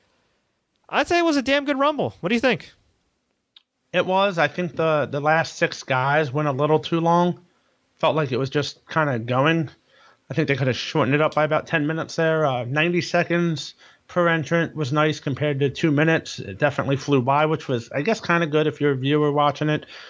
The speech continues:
Speaker 2: on a four to six <laughs> hour pay-per-view, depending
Speaker 1: Yeah.
Speaker 2: on how you wanna look at things. Um, I don't mind what they did with Balor. Uh, you know, he was number two, so it, it did work for him. Um, you know, the guy was,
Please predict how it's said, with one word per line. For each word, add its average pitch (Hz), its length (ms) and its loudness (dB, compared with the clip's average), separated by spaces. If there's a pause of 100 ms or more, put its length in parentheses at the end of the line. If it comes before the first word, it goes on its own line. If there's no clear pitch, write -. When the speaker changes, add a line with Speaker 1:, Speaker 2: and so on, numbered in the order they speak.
(160)
Speaker 2:
on 135 100 4
a 127 100 4
four 156 300 0
to 147 80 2
six - 260 0
<laughs> - 20 2
hour 143 240 4
pay-per-view, 151 500 0
depending 139 300 2
Speaker 1:
Yeah. 123 80 4
Speaker 2:
on 110 60 2
how 143 60 -4
you 139 100 -6
wanna 143 140 -8
look 151 180 0
at 151 120 0
things. 160 420 0 (440)
Um, 107 580 0 (260)
I 165 120 2
don't 190 180 2
mind 151 380 2
what 160 100 2
they 165 120 0
did 160 160 0
with 139 140 -4
Balor. 151 640 2
Uh, 120 200 -2
you 127 160 -6
know, 117 80 -6
he 110 100 -8
was 117 180 -8
number 135 200 0
two, 147 540 -2
so 127 320 0
it, 131 180 -2
it 135 160 0
did 139 160 0
work 139 320 0
for 165 140 2
him. 156 360 2 (500)
Um, 110 340 0
you - 100 -4
know, 135 120 4
the 131 80 -2
guy 143 200 2
was, 143 380 -4